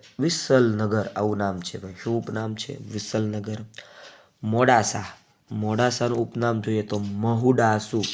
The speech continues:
અથવા તો મોહડાકવાસક, મોહડકવાસક આવું એક ઉપનામ છે. લુણાવાડા,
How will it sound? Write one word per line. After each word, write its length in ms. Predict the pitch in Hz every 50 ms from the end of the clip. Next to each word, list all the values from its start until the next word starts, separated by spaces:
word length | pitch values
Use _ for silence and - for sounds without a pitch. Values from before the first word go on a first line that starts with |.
| - - - - - - _ _ _
અથવા 280 | - 110 - 117 117 117
તો 200 | 113 - 117 110
મોહડાકવાસક, 1600 | 107 104 104 110 107 110 117 113 113 120 117 117 120 113 113 - - _ - 110 107 104 104 101 107 - - - - - - - _ _ - _ _ _ _ -
મોહડકવાસક 1200 | 107 110 110 107 107 113 110 107 117 117 117 113 - 110 107 110 110 107 - - 110 - - -
આવું 240 | - - 107 104 104
એક 100 | 101 -
ઉપનામ 480 | - 104 90 - 101 101 101 101 101 101
છે. 300 | - - 110 110 110 113 - _ - - - - - - - - _ _ - -
લુણાવાડા, 920 | 113 110 110 113 113 110 123 127 131 135 131 120 110 101 98 95 101